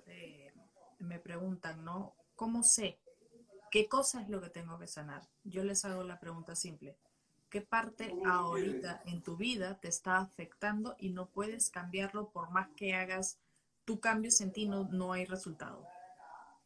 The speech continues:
O sea, vamos a decirlo, puede ser familiar, puede ser laboral,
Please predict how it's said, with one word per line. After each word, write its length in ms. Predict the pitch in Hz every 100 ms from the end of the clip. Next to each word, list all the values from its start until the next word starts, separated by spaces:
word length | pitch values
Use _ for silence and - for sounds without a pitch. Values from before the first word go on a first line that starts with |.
| _ _ _ _ _ -
O 120 | 143
sea, 320 | - 190 175 466 - -
vamos 320 | 190 190 208
a 40 | 208
decirlo, 380 | 185 170 190 -
puede 160 | 214 208
ser 160 | 196
familiar, 500 | 196 175 160 196 277 - _ _ _ _
puede 220 | - 196 180
ser 220 | 190 170
laboral, 520 | 165 156 156 196